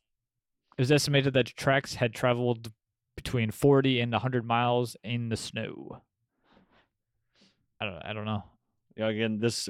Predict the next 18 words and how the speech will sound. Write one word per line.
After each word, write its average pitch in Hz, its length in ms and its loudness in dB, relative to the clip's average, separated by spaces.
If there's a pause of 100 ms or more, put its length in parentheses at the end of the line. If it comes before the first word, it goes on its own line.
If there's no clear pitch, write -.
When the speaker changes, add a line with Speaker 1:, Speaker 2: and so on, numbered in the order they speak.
Speaker 2:
phenomena 101 360 2
was 98 120 2
known 95 280 2
as 90 240 0
the 90 100 -2
Devil's 98 340 2
Footprints. 92 520 -4
Uh, 87 140 -2
the 82 120 -4
majority 110 320 4
of 98 80 0
the 104 80 2
explanations 98 580 0
on 90 100 0
this 87 220 -6
one 90 440 -4
is 85 320 -12 (220)
that 85 220 -8